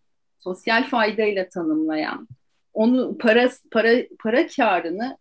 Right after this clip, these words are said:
en sona, e, koyan, ondan önce insanı, sosyal faydayı, e, doğayı, gezegeni, e, koyan, e, şirket yaklaşımlarının da başladığını ve bunların örneklerinin de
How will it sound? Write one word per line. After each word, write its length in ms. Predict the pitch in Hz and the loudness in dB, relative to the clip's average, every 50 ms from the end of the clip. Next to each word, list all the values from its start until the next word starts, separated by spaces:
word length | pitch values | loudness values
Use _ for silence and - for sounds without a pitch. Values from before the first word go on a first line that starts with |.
| _ | _
en 200 | - 240 254 277 | -4 0 2 2
sona, 460 | 285 285 - 277 226 196 160 - - - _ _ _ _ - - | 2 2 0 0 0 0 -2 -4 -6 -10 _ _ _ _ -8 -6
e, 420 | 180 175 165 165 156 151 143 - - _ - | -4 -2 -2 -2 -2 -4 -6 -8 -8 _ -2
koyan, 380 | 165 160 160 175 202 302 302 - | 0 2 2 0 -2 -4 -6 -6
ondan 420 | 214 196 185 202 220 262 294 269 | -4 -4 -4 -2 2 2 2 2
önce 500 | 226 196 170 160 156 165 185 185 - 277 - _ | 2 0 -2 -2 -2 -2 -2 -2 -2 -4 -12 _
insanı, 500 | 208 214 202 208 - - 190 180 165 175 | -8 -8 -8 -8 -8 -6 -6 -6 -6 -6
sosyal 480 | - - 175 185 - - 202 190 180 180 - - | -8 -8 -10 -10 -8 -4 -2 -2 -2 -2 -2 -2
faydayı, 680 | 202 180 180 180 180 180 170 156 147 143 160 - - _ _ _ _ _ _ _ - | -2 0 0 -2 -2 -4 -4 -4 -4 -4 -6 -8 -10 _ _ _ _ _ _ _ -10
e, 240 | - 180 175 170 170 | -6 -4 -4 -2 2
doğayı, 540 | 180 180 180 180 180 180 175 170 165 180 180 | 2 4 4 6 4 4 4 2 -2 -2 0
gezegeni, 720 | 190 180 180 185 190 185 196 190 190 196 208 208 208 - 170 | 0 0 2 2 0 0 0 -2 -2 -2 -4 -6 -6 -8 -6
e, 240 | 180 175 170 170 165 | -6 -4 -4 -4 -6
koyan, 540 | - - 170 156 165 202 233 240 - 285 - | -6 -4 -2 0 0 0 0 -2 -4 -6 -6
e, 260 | 180 180 185 185 185 | -6 -4 -2 -4 -4
şirket 480 | 190 - - - - - 233 - - - | -6 -8 -12 -12 -8 -4 -4 -4 -4 -2
yaklaşımlarının 1040 | 170 160 - - - 156 - - - 151 151 147 147 147 147 160 202 240 254 240 202 | -4 -4 -4 -6 -12 -12 -12 -10 -10 -8 -6 -4 -4 -4 -4 -4 -4 -4 -6 -4 -2
da 120 | 175 156 | -2 -2
başladığını 840 | 151 165 160 - - - 156 147 131 143 143 147 170 226 269 330 359 - | -2 -2 -4 -6 -8 -6 -6 -6 -4 -6 -6 -6 -6 -6 -6 -6 -6 -6
ve 140 | 202 196 | -8 -6
bunların 380 | 190 190 185 190 196 196 - 180 | -6 -6 -6 -6 -6 -6 -4 -4
örneklerinin 760 | 185 185 190 190 190 - - 185 180 170 190 208 202 190 175 | -2 -2 -4 -6 -10 -10 -4 -2 -2 -2 -2 -4 -6 -6 -2
de 200 | 180 196 - - | -2 -2 -2 -2